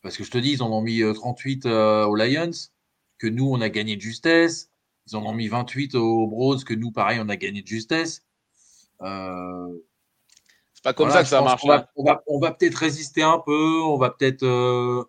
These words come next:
Speaker 1: voilà, tu sais, courir après le score, mais puis au final, ça va pas faire un, un, un fort écart. Mais, euh, non, non, je vois pas du tout, euh, les Seahawks gagner. Alors après, évidemment que j'aimerais, mais bon.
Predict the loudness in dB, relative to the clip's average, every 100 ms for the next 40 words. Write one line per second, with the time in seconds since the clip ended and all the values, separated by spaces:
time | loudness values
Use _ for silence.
0 | _ _ _ _ _ _ _ _ -2 0
1 | 0 -2 -4 -4 -2 0 2 2 0 0
2 | 4 8 8 6 2 -2 -2 -4 -6 -4
3 | -2 0 -2 -4 -4 -2 -2 0 0 0
4 | 0 0 -4 -8 -16 _ _ _ _ _
5 | _ -14 -12 -6 -4 -2 2 2 0 -8
6 | -8 -6 -6 -4 -4 -4 -8 -10 _ -20
7 | -12 -10 -10 -14 -14 -10 -10 -12 _ _
8 | _ _ _ _ _ _ -18 -6 -4 0
9 | 0 4 2 2 0 -2 -4 -6 -8 -12
10 | -12 -10 -6 -2 -2 -4 -12 _ _ _
11 | -18 -14 -12 -12 -14 -16